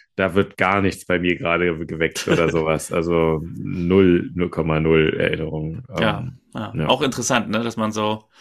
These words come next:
Speaker 2: wahrscheinlich damals war es schon ein Highlight, dahin zu gehen, so im,
Speaker 1: Ja.
Speaker 2: aber jetzt so Jahre später erinnert man sich an nichts. <laughs>
Speaker 1: Ja,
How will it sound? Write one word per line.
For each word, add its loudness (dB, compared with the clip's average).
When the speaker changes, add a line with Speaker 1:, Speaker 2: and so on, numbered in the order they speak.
Speaker 2:
wahrscheinlich 0
damals 0
war 4
es 0
schon 0
ein 0
Highlight, 0
dahin 0
zu -8
gehen, -4
so -2
im, -4
Speaker 1:
Ja. 0
Speaker 2:
aber 0
jetzt -12
so -10
Jahre -2
später -8
erinnert -2
man -6
sich -10
an -6
nichts. -6
<laughs> -4
Speaker 1:
Ja, 2